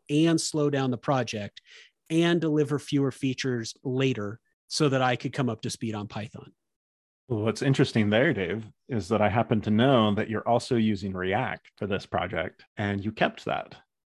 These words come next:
Speaker 2: despite that not being a core proficiency for you.
Speaker 1: That's true. I did. And the reason I kept that is because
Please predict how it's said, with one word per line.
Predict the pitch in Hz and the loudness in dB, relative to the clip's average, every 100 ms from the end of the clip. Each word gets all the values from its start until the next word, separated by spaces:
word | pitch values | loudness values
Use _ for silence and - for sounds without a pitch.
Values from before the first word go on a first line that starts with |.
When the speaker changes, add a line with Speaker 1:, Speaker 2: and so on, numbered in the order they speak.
| - | -6
Speaker 2:
despite | 107 - 120 107 104 - | -6 2 4 6 2 -2
that | 117 107 107 | 0 0 0
not | 117 104 - | 0 0 0
being | 117 110 101 98 | 0 2 2 0
a | 107 101 | -2 -4
core | - 107 | -4 -6
proficiency | 107 104 - - - - - | -6 -10 -8 -8 -10 -12 -14
for | - | -16
you. | - - - _ _ _ _ _ _ | -14 -14 -16 _ _ _ _ _ _
Speaker 1:
That's | 117 - | -10 -8
true. | - 143 101 - _ _ - | -2 -2 -2 -10 _ _ -8
I | 120 | -4
did. | 127 151 107 - _ _ _ - - _ | -2 -2 -4 -8 _ _ _ -20 -20 _
And | 151 156 | 4 6
the | 143 | 6
reason | 131 151 147 139 | 6 4 4 2
I | 135 | 2
kept | - 139 - | 0 -2 -2
that | 127 151 143 123 - - | 0 2 2 0 -6 -6
is | 135 131 | -4 0
because | 151 147 - 110 101 98 98 - - | -2 -2 -4 -4 -4 -6 -8 -10 -10